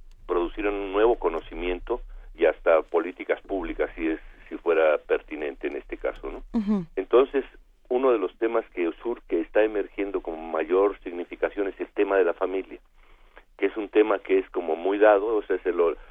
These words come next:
Speaker 1: es la base de la estructura de las sociedades desde hace muchos años, concebido así, pero sin embargo está, no está teniendo una reflexión profunda en torno a las características y los impactos que tiene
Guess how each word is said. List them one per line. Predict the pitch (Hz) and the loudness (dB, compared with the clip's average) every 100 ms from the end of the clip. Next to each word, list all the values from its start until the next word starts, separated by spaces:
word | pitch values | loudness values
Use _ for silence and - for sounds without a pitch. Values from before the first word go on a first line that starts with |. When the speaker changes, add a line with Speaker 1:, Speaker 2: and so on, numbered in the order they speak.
| - | -4
Speaker 1:
es | 101 110 | 0 4
la | 104 | 6
base | 113 135 - | 6 4 2
de | 95 | 0
la | 76 | 0
estructura | 76 - - 104 | -4 -10 -2 4
de | 98 | 4
las | 85 | 2
sociedades | 90 - 90 90 104 101 | -6 -2 2 4 4 0
desde | 80 82 | -6 -4
hace | 87 - | -4 -4
muchos | 87 87 101 87 - | -10 -6 -4 -4 2
años, | 101 104 107 - | 2 2 -6 -4
concebido | 87 85 82 85 92 | -4 -2 -4 0 0
así, | - 107 110 - - - - - | 0 -4 -8 -12 -20 -20 -20 -2
pero | 101 95 | 2 2
sin | - 95 | 0 -4
embargo | 95 95 120 123 127 - - - | 0 4 4 4 -4 -4 -8 -6
está, | - - - 104 | -6 -2 4 4
no | 113 113 | 4 -2
está | - 120 | 0 -2
teniendo | 113 107 110 | -2 -2 -2
una | 110 110 | -2 -2
reflexión | 87 - 85 - 104 | -2 -4 -8 -4 -4
profunda | - 95 98 98 98 | -4 -6 -4 -4 -2
en | 92 | -4
torno | - 98 98 | -2 -2 0
a | |
las | 92 82 | 0 0
características | 87 78 - 80 95 - 95 202 - | 0 -2 -2 -6 -6 -10 -2 0 0
y | - | -2
los | - - | -4 -4
impactos | 82 - 107 - 92 | -6 0 0 0 -6
que | - | -6
tiene | 87 95 95 110 | -6 -2 -2 -4